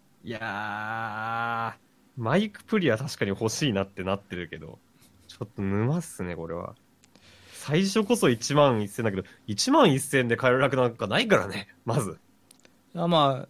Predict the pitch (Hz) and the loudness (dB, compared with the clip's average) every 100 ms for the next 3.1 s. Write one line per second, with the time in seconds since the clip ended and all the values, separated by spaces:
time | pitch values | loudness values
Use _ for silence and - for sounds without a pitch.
0 | - 175 175 208 - - - 196 160 139 | -14 -6 0 2 0 -2 0 2 4 2
1 | 127 147 - 175 180 160 - - 175 135 | 2 0 4 6 8 6 0 2 4 2
2 | - - - 185 175 - - _ 147 123 | 0 -12 -20 -18 -16 -16 -18 _ -2 -2